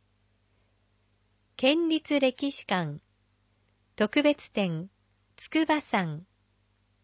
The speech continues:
神と仏のおわす山。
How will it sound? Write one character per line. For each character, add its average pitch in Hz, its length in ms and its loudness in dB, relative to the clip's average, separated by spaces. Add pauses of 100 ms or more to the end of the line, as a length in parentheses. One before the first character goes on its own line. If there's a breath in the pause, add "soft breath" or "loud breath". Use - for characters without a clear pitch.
(440)
神 311 360 2
と 196 180 2
仏 240 480 0
の 220 240 0
お 190 140 2
わ 277 180 4
す - 160 -8
山。 156 420 -2